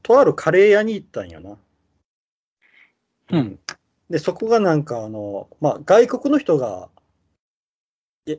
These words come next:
Speaker 1: やりよるようなカレー屋さんで。
Speaker 2: うん。
Speaker 1: うん。で、中に入ったら店員さんも外国の方やったんや。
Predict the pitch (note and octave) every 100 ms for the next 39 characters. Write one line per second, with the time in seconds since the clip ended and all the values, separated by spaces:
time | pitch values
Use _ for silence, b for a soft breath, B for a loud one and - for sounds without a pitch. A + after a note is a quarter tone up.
0 | - C#3+ C#3+ C3 A#2 G#2 G2+ G2+ G2+ G2
1 | F#2+ - F#2+ F#2 F#2 - _ _ _ C3+
2 | B2+ A2+ F#2+ _ _ _ - A#2 F#2 -
3 | D3 D#3 E3+ G3+ G3 B2+ A#2 _ G2 G2+
4 | C#3 C3+ C3+ - B2+ B2 A#2+ A#2+ - B2+
5 | B2 G#2 F2 F2 - -